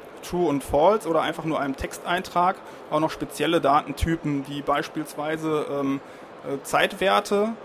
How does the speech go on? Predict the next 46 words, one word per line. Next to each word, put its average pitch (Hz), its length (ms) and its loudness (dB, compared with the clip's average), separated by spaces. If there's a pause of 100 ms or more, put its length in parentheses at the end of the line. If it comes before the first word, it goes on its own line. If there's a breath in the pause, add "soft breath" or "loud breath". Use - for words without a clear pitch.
(180)
können, 165 400 4 (200)
werden 151 180 2
intern 170 400 2
zwar 151 260 0
in 143 100 0
Sekunden 196 420 2
abgespeichert, 175 600 0
man 151 120 0
kann 170 120 -4
den 151 120 -2
Parameter 156 480 2
aber 147 100 2
auch 147 80 -2
zum 147 140 -4
Beispiel 143 260 -2
mit 143 240 -2
One 151 200 6
Year 175 440 4
oder 147 260 6
One 151 220 4
Month 160 300 0
angeben. 185 560 0 (400 loud breath)
Ähm, 143 340 2
diese 165 240 0
werden 156 220 6
ebenfalls 147 540 0
von, 139 340 -2
äh, 135 180 -4
das 147 180 -4
Modus 147 260 -2
unterstützt 151 560 -2
und 156 100 0
auch 139 120 0
verstanden. 131 600 -2
Also 131 240 -4
sowohl 143 440 2 (360 loud breath)
beim 135 160 0
Einlesen 165 560 2
als 143 220 -2
auch 139 140 0
beim 139 220 4
Wegschreiben 151 560 0
wird 147 120 -4
das - 140 -6
wieder 135 180 0
umgewandelt. 127 680 -2